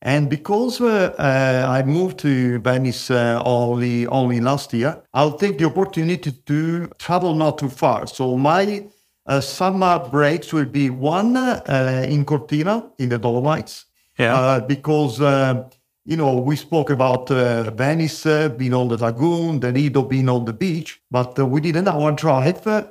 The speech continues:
Speaker 1: we can reach, uh, the Dolomites. So one of my holidays will be a one-week trek on Alta Via Numero Uno, which is, uh, a five-day trek, uh, going from one refuge to the other in the, in the Dolomites.
Speaker 2: Wow.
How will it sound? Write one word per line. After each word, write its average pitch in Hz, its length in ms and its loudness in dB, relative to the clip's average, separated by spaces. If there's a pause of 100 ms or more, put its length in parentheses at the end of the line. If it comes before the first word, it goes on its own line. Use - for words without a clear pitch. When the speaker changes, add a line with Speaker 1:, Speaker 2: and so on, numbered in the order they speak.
(140)
Speaker 1:
we 147 220 -2
can 160 280 -2
reach, 143 260 0
uh, 135 80 4
the 123 140 0
Dolomites. 113 520 -2
So 123 440 -2 (300)
one 165 260 0
of 165 80 -2
my 160 180 0
holidays 156 500 0
will 147 140 0
be 139 300 0
a 135 80 2
one-week 156 720 0
trek 151 420 -2
on 131 260 0
Alta 139 380 0
Via 147 240 0
Numero 143 480 0
Uno, 151 160 2
which 143 320 -2
is, 135 300 -2
uh, 151 260 2 (160)
a 143 80 -2
five-day 143 540 0
trek, 151 500 -2
uh, 170 120 -2
going 135 300 2
from 139 340 -2
one 143 260 0
refuge 143 480 -2
to 143 100 -4
the 170 140 0
other 135 240 2
in 135 260 0
the, 123 160 2
in 120 120 0
the 131 80 0
Dolomites. 107 720 -4
Speaker 2:
Wow. 110 380 0